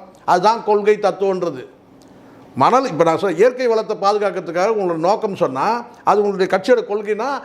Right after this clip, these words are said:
அதை எடுத்து முழங்கணும்ல. இத்தனை நாள் ஏன் பேசவே இல்லை? இயற்கை வளங்களை பாதுகாக்கணும், ரைட், ஆமா, இயற்கை வளங்களை பாதுகாக்கணும். இதுக்கு முன்னாடி பேசியிருக்கியா?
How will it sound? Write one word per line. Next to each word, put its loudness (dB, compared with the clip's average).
அதை 4
எடுத்து 0
முழங்கணும்ல. 0
இத்தனை 4
நாள் 0
ஏன் -8
பேசவே 0
இல்லை? -2
இயற்கை 2
வளங்களை 0
பாதுகாக்கணும், 0
ரைட், -2
ஆமா, 0
இயற்கை 2
வளங்களை 0
பாதுகாக்கணும். -2
இதுக்கு 0
முன்னாடி 2
பேசியிருக்கியா? -2